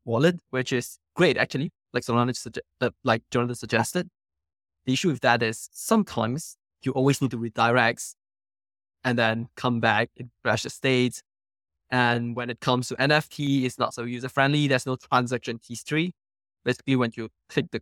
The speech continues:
transaction history, it brings you to Near Explorer, which is unreadable. So we also noticed that although web wallet is great,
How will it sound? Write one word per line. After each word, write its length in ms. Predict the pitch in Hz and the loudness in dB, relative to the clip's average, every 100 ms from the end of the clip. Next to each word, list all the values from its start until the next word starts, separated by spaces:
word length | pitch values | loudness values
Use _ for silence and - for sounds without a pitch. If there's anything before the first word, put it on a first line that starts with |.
| - | -4
transaction 380 | - 113 107 120 | -2 0 -2 -8
history, 500 | 123 - 143 165 170 _ | -12 -4 0 0 -2 _
it 160 | 123 - | -14 0
brings 320 | 123 120 - | 0 0 0
you 220 | 117 113 - | 0 0 -2
to 340 | 90 87 50 _ _ _ _ _ _ | -2 -2 -6 _ _ _ _ _ _
Near 180 | - 123 | -2 0
Explorer, 540 | 104 - 127 123 123 123 | 0 0 2 4 4 4
which 160 | 123 | 0
is 100 | 117 - | -2 -4
unreadable. 600 | 113 113 117 117 117 160 - _ _ _ | -4 -4 -2 0 -2 -4 -10 _ _ _
So 300 | - 123 117 | -2 2 2
we 120 | 117 | 2
also 180 | 123 226 | 2 0
noticed 260 | 151 131 | 0 -2
that 260 | 120 110 110 _ _ - | -4 -6 -8 _ _ 0
although 340 | 147 131 123 | 2 2 -2
web 220 | 110 127 120 | 0 0 0
wallet 200 | 117 113 | 0 -2
is 120 | - | -2
great, 300 | 147 120 | -2 -2